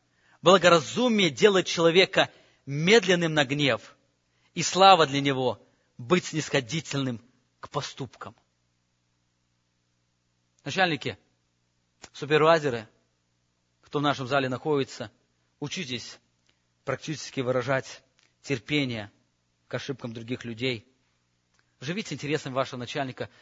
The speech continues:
живите интересами этого рабочего, который вам дан. Пытайтесь научить его работать эффективно. И если он делает ошибки, посвятите себя для того, чтобы терпеливо его научить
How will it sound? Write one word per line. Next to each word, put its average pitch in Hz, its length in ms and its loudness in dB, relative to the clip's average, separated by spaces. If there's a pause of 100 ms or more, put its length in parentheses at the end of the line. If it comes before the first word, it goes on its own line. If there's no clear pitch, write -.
(140)
живите 170 400 -6
интересами 151 560 -4
этого 135 560 0 (300)
рабочего, 139 540 -2
который 139 240 -6
вам 127 200 -2
дан. 135 300 0 (920)
Пытайтесь 175 540 0
научить 160 680 -4
его 151 360 0 (280)
работать 147 540 0
эффективно. 151 800 -6 (380)
И 139 60 -2
если 226 180 2
он 226 80 -2
делает 202 320 2
ошибки, - 560 -6 (960)
посвятите 135 480 -6
себя 127 420 -2 (460)
для 170 140 -2
того, 151 240 2
чтобы - 160 -8
терпеливо 131 680 -2 (480)
его 127 280 0
научить 120 600 -8